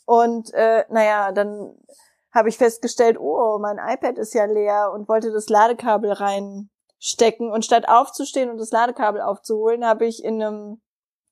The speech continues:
Mission Impossible Abseil-Move versucht, äh, das vom Boden aufzuheben, indem ich mich aber so wenig wie möglich <laughs> bewege.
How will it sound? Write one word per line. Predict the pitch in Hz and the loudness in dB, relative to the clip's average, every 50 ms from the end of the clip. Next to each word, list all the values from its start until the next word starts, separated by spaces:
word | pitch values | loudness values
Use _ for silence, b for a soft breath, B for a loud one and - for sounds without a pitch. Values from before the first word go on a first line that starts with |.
| _ _ _ _ | _ _ _ _
Mission | - 226 277 294 - - 262 | 0 2 2 2 0 -2 -4
Impossible | 254 240 254 - - 247 254 285 - - 277 233 233 220 220 - - | -4 -6 -6 0 2 4 4 4 0 -2 0 2 2 2 2 2 0
Abseil-Move | 240 247 - - - 233 214 214 208 208 214 214 214 226 247 269 294 - - _ _ _ _ _ _ _ _ _ | 0 0 0 2 2 4 4 4 2 0 -2 -4 -6 -6 -8 -8 -10 -12 -16 _ _ _ _ _ _ _ _ _
versucht, | - - 240 233 214 220 254 269 262 - - _ - - | 2 2 2 4 4 2 0 0 -2 -4 -8 _ -14 -4
äh, | - 226 226 233 233 233 226 233 233 - - - | 0 0 2 2 2 0 -2 -2 -4 -6 -8 -2
das | - 233 226 226 - | -2 -2 -2 -2 -6
vom | - - 247 240 208 | -2 0 0 0 2
Boden | 240 262 302 269 247 | 4 4 4 4 2
aufzuheben, | 143 190 214 208 - - - 220 214 214 208 208 208 196 | 2 2 2 0 0 -4 -4 -2 0 0 0 0 -2 -4
indem | 156 208 196 233 240 | -6 -2 0 0 0
ich | 233 240 233 | 0 -4 -2
mich | 226 240 | -2 0
aber | 233 226 214 | 2 2 2
so | 214 208 | 0 0
wenig | 208 254 269 262 247 - | 0 0 -2 -2 -4 -6
wie | - 240 | -6 -6
möglich | 226 226 247 247 - 247 254 - | -4 -4 -4 -4 -4 -8 -8 -10
<laughs> | - - _ | -14 -6 _
bewege. | - 277 - 381 339 - - - - | 0 2 2 2 2 4 4 2 2